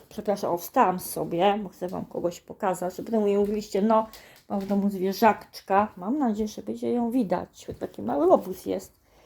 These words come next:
syn mojej dziewczyny, a, nie wiem, czy ją widać, nie wiem, chyba ją nie widać za bardzo, o, ściana widać, to tak, ale nie ją widać, tak, o, to jest mój szynszylek, Doris,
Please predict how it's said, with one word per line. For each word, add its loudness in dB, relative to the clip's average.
syn 0
mojej 2
dziewczyny, 2
a, -12
nie -8
wiem, -8
czy -4
ją 2
widać, 2
nie -6
wiem, -4
chyba -2
ją 4
nie -2
widać -6
za -6
bardzo, 0
o, -6
ściana 6
widać, -6
to -6
tak, 6
ale 4
nie 0
ją 0
widać, -6
tak, 4
o, 2
to -8
jest -4
mój 2
szynszylek, -2
Doris, 2